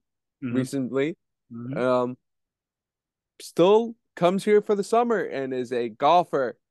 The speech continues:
Speaker 2: huge golfer at one of the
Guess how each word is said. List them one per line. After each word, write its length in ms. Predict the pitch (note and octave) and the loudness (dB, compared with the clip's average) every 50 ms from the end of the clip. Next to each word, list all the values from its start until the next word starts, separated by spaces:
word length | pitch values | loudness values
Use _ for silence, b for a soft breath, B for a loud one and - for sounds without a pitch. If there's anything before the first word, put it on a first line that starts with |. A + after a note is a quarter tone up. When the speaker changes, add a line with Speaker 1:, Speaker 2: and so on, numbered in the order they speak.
| _ _ | _ _
Speaker 2:
huge 260 | F#3+ A3+ A#3 F3+ - | -4 -4 -4 -4 0
golfer 560 | - E3 D3 C#3 B2+ - _ A#2 G#2 F#2 - _ _ _ _ _ _ _ _ | 2 4 6 6 4 2 _ -8 -8 -8 -10 _ _ _ _ _ _ _ _
at 280 | - B2+ C3 B2+ - - _ | -2 0 0 2 0 -2 _
one 380 | - B2+ B2 C#3 D3+ D#3 D#3 | -10 -4 0 2 2 2 2
of 100 | D3+ C3+ | 0 0
the 240 | C3 C#3 C3 C3 A#2 | 0 -2 -2 -2 -6